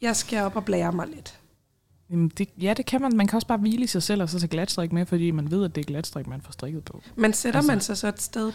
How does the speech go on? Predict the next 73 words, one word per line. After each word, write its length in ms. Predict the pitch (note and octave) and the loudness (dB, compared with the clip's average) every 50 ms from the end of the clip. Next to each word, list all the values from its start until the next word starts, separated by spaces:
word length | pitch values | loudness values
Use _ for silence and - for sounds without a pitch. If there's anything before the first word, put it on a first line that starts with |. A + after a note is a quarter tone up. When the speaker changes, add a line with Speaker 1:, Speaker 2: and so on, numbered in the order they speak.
| - - | -6 -4
Speaker 1:
på 140 | - B3+ C4 | -2 -2 -2
festivalen 800 | - - - G#3+ G#3 G#3 G#3 G3+ G3 G3 F#3 F3+ F3 F3 F3 | -2 2 4 6 8 8 8 8 8 8 8 6 6 4 2
Speaker 2:
Jamen, 100 | - F#3 G#3 - | 2 0 -2 -2
øh, 60 | G#3 | -2
Speaker 1:
og 80 | G3+ G#3 | -2 -2
strikker? 380 | - - - F#3+ G3 - A3 A3 - - - - _ _ - | -2 2 2 2 2 2 0 -2 -2 -6 -12 -14 _ _ -2
Speaker 2:
det 200 | A3 A3+ C4 C4+ | 0 2 2 2
er 120 | C4 B3 | 2 2
der 160 | G#3 F#3+ F3+ F3+ | 2 2 4 4
jo 80 | F3+ | 6
nogen, 280 | F3 F3+ F3+ G#3+ C4+ D#4 | 6 6 6 6 4 2
der 80 | C#4 F#3+ | 0 -2
gør. 260 | - - D#3 D#3+ E3 - - _ _ _ _ _ _ _ | -2 -2 0 0 -2 -4 -6 _ _ _ _ _ _ _
Speaker 1:
Men 100 | - G3+ | -4 -2
det 80 | F#3+ G3 | 2 4
er 60 | F#3+ | 4
der 80 | E3+ E3+ | 4 4
Speaker 2:
Altså, 180 | E3+ D#3+ F#3 | 2 2 0
Speaker 1:
plads 220 | A#3+ C4 B3+ - - | -2 -2 -2 -4 -4
til? 360 | - - A#3+ A3+ A3+ B3 B3+ - _ - | -2 -2 -2 0 -2 -2 -4 -8 _ -2
Speaker 2:
det 60 | F3+ | 0
er 40 | D#3+ | 0
der 80 | E3 | 0
plads 260 | D#3 - - E3 D#3+ - | 0 0 -2 -2 -2 0
til 140 | - F3 | 2 2
nogle 220 | E3 D#3 D3+ D3+ D3+ | 2 2 2 0 -2
steder. 340 | - - D#3 D#3 D3 D3+ D3+ D3 - _ | -2 -4 -6 -6 -6 -6 -8 -10 -12 _
Speaker 1:
Okay. 240 | - A#3 - - A3 | -10 -10 -6 -4 -4
Speaker 2:
Der 40 | G3 D3 | -2 -2
har 140 | D3 D3+ | -2 -4
nogle 200 | D3+ D3+ D3+ D#3 | -4 -2 -2 -2
gange 260 | D#3 D#3 D#3 D#3 D#3 D#3 | -2 -2 -2 -2 -2 -2
været 180 | D3+ D#3 D#3+ | -2 -2 -2
lidt 220 | D#3+ D#3+ E3 - E3 | -2 -4 -2 -2 -2
med 80 | D#3+ | -2
noget, 320 | D3+ D3 C#3+ D3 D3 D3 - | 0 -2 -2 -4 -6 -6 -6
det 80 | D3+ | -6
har 120 | D3 C#3+ C3+ | -6 -4 -6
været 180 | C3+ C3 D3 | -6 -8 -10
svært 280 | - - D#3+ D3+ C#3+ D3+ | -8 -6 -6 -6 -6 -8
lige 120 | D3 D3 | -8 -10
at 60 | D3 | -10
få 120 | - - D#3 | -10 -8 -8
en 100 | D3+ D3+ | -8 -6
plads 280 | - D#3+ D#3+ D#3+ - | -6 -6 -6 -6 -8
at 60 | - - | -10 -6
sidde, 200 | - E3 E3 D#3+ | -4 -2 0 2
men 100 | D#3+ D#3 | 2 2
det 60 | D#3+ | 0
er 20 | D#3 | -2
jo 40 | |
fordi, 240 | D3+ - D#3+ D#3+ E3+ | -2 -2 -4 -4 -2
der 100 | E3 D#3 | -4 -4
er 120 | - D#3 D#3+ | -6 -6 -6
så 180 | - - - - - | -8 -8 -10 -10 -10
ufattelig 340 | E3 - E3 E3 F3 E3+ D#3 | -10 -8 -8 -8 -6 -6 -6
mange 180 | D3+ D3+ D#3 | -4 -4 -2
mennesker 300 | D#3 D#3 E3+ - - D#3+ | -2 -2 -4 -4 -6 -8
til 120 | - D3+ D3 D3 | -8 -6 -6 -6
de 40 | D3 | -6
der 80 | D3 D3 | -6 -6
messer. 300 | D3 C#3+ D3+ - D#3 D#3 - - - - - - - - - | -4 -4 -4 -6 -8 -10 -12 -16 -20 -20 -20 -20 -20 -18 -8
Altså, 140 | - E3+ F3 | -2 2 4
mit 200 | F3+ F#3+ F#3+ - | 4 4 4 4
bedste 320 | - G3+ A3 A3 - A3 | 2 0 0 2 0 -2
tip 280 | F#3+ - - G3+ F#3 - | -2 0 -2 -2 0 0
vil 120 | F3 E3 | -2 -2
være 220 | D#3+ D#3 D#3+ E3 E3+ | 0 0 0 0 0
at 60 | E3 | 0
tage 160 | - - D#3 D3 | 0 -2 0 0
en 80 | D3 | 0
veninde 320 | C#3+ C#3+ D3 C#3+ D3 D3+ D3 | 0 0 0 0 0 0 0
med. 160 | C3+ C3 | -2 -2